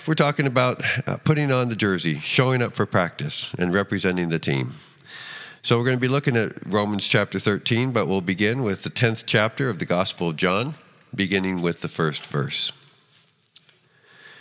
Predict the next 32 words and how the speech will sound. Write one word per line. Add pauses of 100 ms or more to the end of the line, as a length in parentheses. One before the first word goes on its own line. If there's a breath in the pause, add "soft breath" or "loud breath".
(1200 loud breath)
Jesus
says,
"Very
truly
I
tell
you,
Pharisees,
anyone
who
does
not
enter
the
sheep
pen
by
the
gate, (180)
but
climbs
in
by
some
other
way,
is
a
thief
and
a
robber.